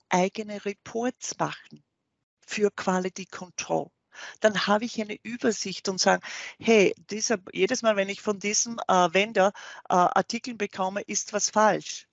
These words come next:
Okay? Oder, und man kann Quality Control auch, ähm, du-, äh, durch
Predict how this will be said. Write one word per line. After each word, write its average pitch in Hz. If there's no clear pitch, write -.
Okay? 208
Oder, 214
und 214
man 214
kann 208
Quality 208
Control 220
auch, 190
ähm, 175
du-, 220
äh, 175
durch 247